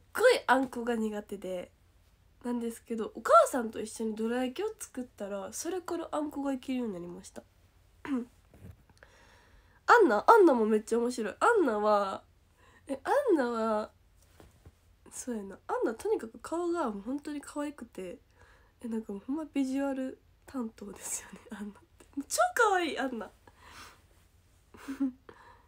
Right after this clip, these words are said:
ゆうなさんとどっちが濃い？え、わからないです。対決まだしたことないです。あ、フォローありがとね。嬉しい。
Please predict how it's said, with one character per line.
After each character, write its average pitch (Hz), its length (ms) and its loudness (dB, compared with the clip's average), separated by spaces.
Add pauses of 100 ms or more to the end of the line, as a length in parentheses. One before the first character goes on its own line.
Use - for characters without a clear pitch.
(1080)
ゆ 359 120 2
う 392 40 4
な 294 80 0
さ 220 140 -8
ん 214 40 -8
と - 100 -20
ど 202 60 -12
っ - 40 -14
ち - 140 -20
が 254 120 -12
濃 - 120 -10
い？ - 100 -12
え、 269 80 2
わ 254 160 2
か 302 160 -2
ら 302 100 2
な 262 120 2
い - 20 -2
で 214 80 -6
す。 - 60 -16
対 302 180 -6
決 285 220 -8
ま 277 120 0
だ 233 100 -4
し 226 60 -8
た 277 140 -8
こ 233 100 -8
と 214 120 -12
な 185 140 -6
い 180 40 -8
で 185 120 -8
す。 - 160 -16 (1120)
あ、 302 80 6
フ 415 40 10
ォ 427 40 4
ロ 523 200 6
ー - 20 4
あ 370 40 4
り 427 80 4
が 440 100 2
と 302 100 -6
ね。 254 320 -2
嬉 262 240 -8
し 269 140 -8
い。 - 80 -14